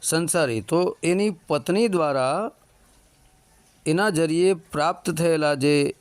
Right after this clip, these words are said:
બેબલી કે બાબલા હોય, એના એ બાપુ કહેવાય. બાકી બીજો કોઈ બાપુ જગતમાં છે નહીં. બાપુ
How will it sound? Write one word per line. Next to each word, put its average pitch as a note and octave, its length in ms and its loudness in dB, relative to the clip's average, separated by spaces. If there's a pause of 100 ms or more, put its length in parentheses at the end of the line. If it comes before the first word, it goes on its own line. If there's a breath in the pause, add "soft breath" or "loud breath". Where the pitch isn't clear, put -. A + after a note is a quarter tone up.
(1400)
બેબલી D#3 640 2 (180)
કે D3+ 100 -2
બાબલા C#3+ 400 0
હોય, C3 400 0 (1200)
એના F3+ 220 0
એ D3+ 100 -2
બાપુ A#2+ 320 -4
કહેવાય. G2+ 340 -2 (1300)
બાકી C#3+ 240 -2
બીજો C#3 280 2
કોઈ D#3 140 0
બાપુ C#3 280 0
જગતમાં B2 460 -2
છે - 400 -2
નહીં. G#2 180 -4
બાપુ A#2+ 340 -2